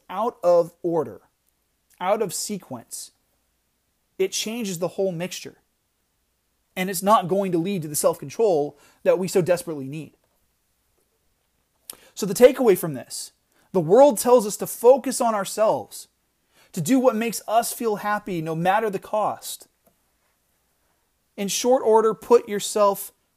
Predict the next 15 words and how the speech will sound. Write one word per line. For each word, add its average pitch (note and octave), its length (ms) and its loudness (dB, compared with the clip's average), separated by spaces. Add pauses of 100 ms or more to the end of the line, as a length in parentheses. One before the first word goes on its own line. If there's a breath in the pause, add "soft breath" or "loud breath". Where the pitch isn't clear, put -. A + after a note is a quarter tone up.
on F3 180 -2
the E3 60 -10
throne F#3 300 -4
of E3+ 80 -6
your D#3+ 120 -4
heart D#3 220 0
where D3 100 -6
Christ D#3+ 340 -4
belongs. D3 600 -8 (560 soft breath)
The E3 80 -8
truth A#3+ 360 -4
is, B3 260 -2 (180 soft breath)
your F#3 120 -2
sin A#3+ 400 -6
is, G3 380 0